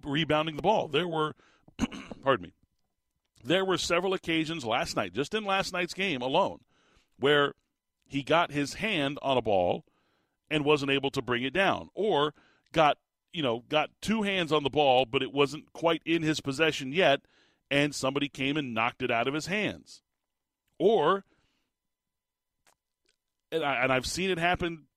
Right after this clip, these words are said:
several times in this series, and it happened at least, at least two or three times last night. The Pelicans have taken note of what to do when DeAndre Ayton is about to go grab a rebound.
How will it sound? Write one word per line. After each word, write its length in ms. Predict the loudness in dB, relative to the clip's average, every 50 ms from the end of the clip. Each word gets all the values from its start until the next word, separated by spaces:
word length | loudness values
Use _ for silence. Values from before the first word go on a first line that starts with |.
| _ _ _
several 540 | -12 -10 -6 -2 2 2 2 2 2 0 -2
times 420 | 0 0 0 0 0 0 0 -2 -2
in 120 | -4 -2
this 160 | -2 -2 -2
series, 400 | -2 -2 -2 -2 0 -2 -2 -2
and 120 | -4 -4 0
it 40 | 0
happened 320 | 0 0 0 -2 -4 -4
at 140 | -4 -2 0
least, 320 | 0 0 -2 -2 -8 -12 -8
at 140 | -6 -6 -4
least 240 | -4 -6 -8 -8 -8
two 140 | -6 -6 -4
or 100 | -4 -4
three 200 | -6 -6 -8 -8
times 360 | -4 -2 -2 -2 -2 -2 -2
last 300 | 0 0 0 0 -2 -4
night. 280 | -4 -2 -2 -4 -6 -10 _ _ _ _ _ _ _ _ _ _ _ _ _ _ _ _ _ _ _ _ _ _ _ _ _ _ _ _ _ -6
The 160 | -4 -4 0
Pelicans 600 | 2 2 2 2 0 -2 -4 -4 -4 -4 -6 -4
have 400 | 0 2 4 4 2 0 -4 -12 _ -2
taken 460 | 0 0 0 0 -2 -4 -4 -2 2
note 360 | 4 4 4 4 0 -6 -18 -20 _ _ _ 0
of 180 | 0 0 0 0
what 220 | -4 -6 -6 _
to 100 | -6 -6
do 500 | -6 -2 0 0 0 2 0 -2 -4 -6 -10 _ _ _ _ _ _ _
when 160 | -6 -6 -2
DeAndre 400 | 0 0 0 0 2 2 0 0
Ayton 100 | 0 -2
is 100 | -4 -4
about 280 | -2 0 2 0 0 0
to 80 | -4
go 180 | 0 0 0 0
grab 280 | 2 0 0 0 0 0
a 40 |
rebound. 520 | -4 -6 -8 -10 -10 -12 -14 -18 -20 -20